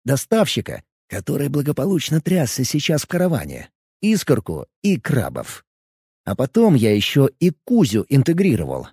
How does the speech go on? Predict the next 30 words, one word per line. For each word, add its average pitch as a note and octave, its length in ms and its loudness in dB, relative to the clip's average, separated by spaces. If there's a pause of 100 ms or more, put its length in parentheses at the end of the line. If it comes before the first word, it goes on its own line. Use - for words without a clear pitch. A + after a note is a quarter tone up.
выведя B2 460 2
голосовое C3+ 580 4
управление E3+ 680 4
на F3+ 140 6
динамике D#3 600 4
автодома. G2+ 600 -2 (480)
Удобно! E3+ 840 2 (240)
В - 100 -12
прошлой D3 440 4
жизни B2 420 2
у C3 80 2
меня G3 280 2
была F#3+ 220 4
Алиса F3 600 0
от A2 100 -4
Яндекса, G2+ 680 -2 (140)
а A2+ 140 -2
теперь G3 540 0 (200)
Кузя G#3+ 560 4
от A#2+ 160 -2
незнакомого F3 880 4
Кулибина G#2+ 800 2
с - 80 -12
тридцать F3 340 0
седьмой. C#2+ 460 -4 (320)
И A#3 240 4
статус D#3+ 580 2
по E3+ 140 4
станции F3+ 460 4
огласит, E3 600 2